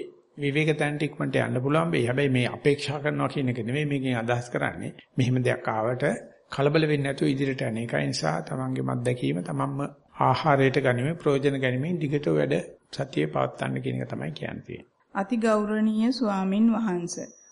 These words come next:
Speaker 2: සක්මන. සිතුවිලි පැමිණීම අඩුය. වේදනාව මගහැරී ඇත. දෙපා කෙරෙහි හොඳින් අවධානය යොමු වේ. දෙක, දෙපතුල් බර ගැහෙන තුරු සක්මන් කර පර්යංකයට යන්නෙමි. පර්යංකය.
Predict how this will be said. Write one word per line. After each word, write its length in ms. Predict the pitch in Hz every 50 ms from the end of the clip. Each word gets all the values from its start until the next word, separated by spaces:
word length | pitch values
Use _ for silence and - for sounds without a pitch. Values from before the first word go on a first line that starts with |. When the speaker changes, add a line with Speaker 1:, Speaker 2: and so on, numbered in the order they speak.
| _ _
Speaker 2:
සක්මන. 580 | - - - 226 208 - - - 214 185 175 170 165 - - _ _ _ _ _
සිතුවිලි 560 | - - - 214 196 - 233 233 233 240 262
පැමිණීම 560 | 254 254 220 202 196 196 196 202 208 208 214 226
අඩුය. 400 | 226 208 185 175 175 180 175 175 185 - - - _ _ _ _
වේදනාව 580 | - 202 202 202 208 202 226 220 226 226 226 233 247
මගහැරී 640 | 254 233 202 185 185 190 240 214 196 196 214 220 226
ඇත. 200 | 202 175 - - 165 - - -
දෙපා 400 | - 180 185 180 - 202 208 220 220
කෙරෙහි 340 | 214 226 220 220 220 247 269
හොඳින් 380 | 262 254 202 196 202 214 226 233 233
අවධානය 600 | - 185 185 190 185 180 190 190 190 190 196 214
යොමු 320 | 226 220 202 185 180 175 175
වේ. 200 | 165 165 156 151 - - _ _ _ _ -
දෙක, 240 | - 190 190 185 - 214 - - - - - _ _
දෙපතුල් 560 | _ - 233 226 226 208 214 208 - 240 254 254 247 226 - - _ _ _ _
බර 280 | - 190 190 190 190 220
ගැහෙන 360 | 226 208 202 196 220 208 202 208 220
තුරු 320 | 214 214 185 175 175 190 233
සක්මන් 520 | 269 - - 190 - - - 202 202 202 208
කර 220 | 220 - 196 180 190 226 247
පර්යංකයට 720 | - 240 190 180 180 185 185 185 185 185 - 196 190 196 220
යන්නෙමි. 480 | 208 180 175 175 170 165 - - - - - _ _ _ _ _
පර්යංකය. 640 | - 220 202 196 202 202 196 185 175 170 - 170 160